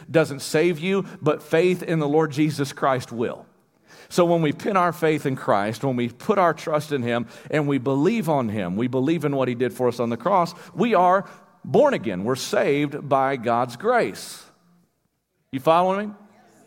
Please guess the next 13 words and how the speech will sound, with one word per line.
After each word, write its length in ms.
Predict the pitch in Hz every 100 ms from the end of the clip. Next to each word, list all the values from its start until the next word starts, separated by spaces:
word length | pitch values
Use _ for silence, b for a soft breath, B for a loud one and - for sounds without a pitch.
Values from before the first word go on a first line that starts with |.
| _ _ b b b b b b b
And 200 | 185 214
then, 720 | 311 277 226 254 196 - - - _ -
within 340 | 139 135 147
this 220 | 147 139
triad 680 | - - 131 117 110 143 220 B B B
of 140 | - 127
our 120 | 135
relationship 600 | 131 139 143 135 - 143
with 160 | 135 101
God, 360 | 120 143 196
the 40 | 160
next 420 | 151 160 156 -
step 460 | - 220 226 202